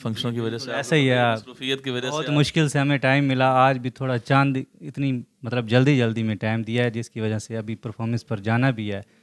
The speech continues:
Speaker 1: जी।
Speaker 2: और एक परफॉर्मेंस करके भी आए हैं। तो कमल साहब, आप हमें ये बताइएगा कि आपको सिंगिंग करियर के दौरान कोई अवार्ड भी मिला है?
Speaker 1: जी, जी, अल्हम्दुलिल्लाह। सबसे पहले तो मुझे खुशी है कि अवार्ड तो काफ़ी मिले हैं
Speaker 2: जी, बिल्कुल।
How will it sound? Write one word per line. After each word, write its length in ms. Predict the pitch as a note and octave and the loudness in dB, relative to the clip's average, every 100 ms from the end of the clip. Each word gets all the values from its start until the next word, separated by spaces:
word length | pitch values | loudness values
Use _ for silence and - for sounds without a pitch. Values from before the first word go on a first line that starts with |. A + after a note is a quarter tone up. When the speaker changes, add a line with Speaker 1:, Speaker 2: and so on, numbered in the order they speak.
| - | -20
Speaker 1:
जी। 80 | A2 | -6
Speaker 2:
और 200 | A#2+ B2 | -6 -2
एक 260 | B2 A#2+ - | -2 -2 -2
परफॉर्मेंस 400 | A2+ A2+ A2+ - | -2 -2 -2 -2
करके 340 | B2 A#2 A2+ | -2 -2 -6
भी 140 | G2 | -8
आए 160 | F#2 F#2 | -10 -8
हैं। 140 | F#2 - _ - - _ _ _ - | -10 -12 _ -20 -20 _ _ _ 4
तो 360 | B2+ A#2+ A#2 D3 | 6 6 4 2
कमल 180 | D#3+ | 2
साहब, 200 | D3+ E3 | 4 4
आप 180 | D#3+ D3+ | 2 0
हमें 220 | D3+ C3+ | -4 -4
ये 280 | B2+ G#2 B2+ | -4 -2 -2
बताइएगा 500 | C3 G#2 G2+ G#2+ A2+ | -2 -4 -6 -6 -10
कि 160 | - B2+ | -8 -2
आपको 500 | A#2+ A#2+ - - A#2 | 0 0 -4 -6 -6
सिंगिंग 440 | - B2 B2 C3+ | -4 2 4 4
करियर 320 | - G#2+ A2 | 0 -4 -6
के 160 | G#2+ G#2 | -6 -8
दौरान 440 | F#2 G2 G2 G#2 | -2 0 0 -2
कोई 180 | F#2+ G#2 | -4 -2
अवार्ड 380 | A2 G2+ A2 A#2 | 2 4 4 2
भी 160 | A#2 A2+ | -2 -4
मिला 200 | G#2+ B2 | -2 -2
है? 120 | C3+ _ _ _ _ - _ _ - | -6 _ _ _ _ -20 _ _ -10
Speaker 1:
जी, 200 | A2+ A#2+ | 2 2
जी, 160 | A2 A2+ | 4 4
अल्हम्दुलिल्लाह। 680 | G#2+ A2 G#2+ G#2 G#2 A#2 D3 _ | 2 2 -2 0 0 -2 -4 _
सबसे 320 | - B2 - B2 | -6 -6 -4 4
पहले 240 | B2+ C3 | 6 6
तो 100 | C3 | 2
मुझे 320 | B2+ B2 A#2+ | 0 2 0
खुशी 460 | - - A#2+ C#3 B2 | -2 -4 -2 2 4
है 160 | A#2 | 4
कि 440 | A2+ A#2+ A2 G#2 G2+ G#2+ | 2 -4 -4 -4 -6 -6
अवार्ड 280 | G#2 A2 | -2 -2
तो 100 | A2+ | -4
काफ़ी 300 | A#2 C3 - | -6 -6 -4
मिले 220 | C3+ A2+ A2+ | -4 -2 -2
हैं 200 | A2 A#2 | -4 -8
Speaker 2:
जी, 140 | - - | -20 -20
बिल्कुल। 180 | - | -20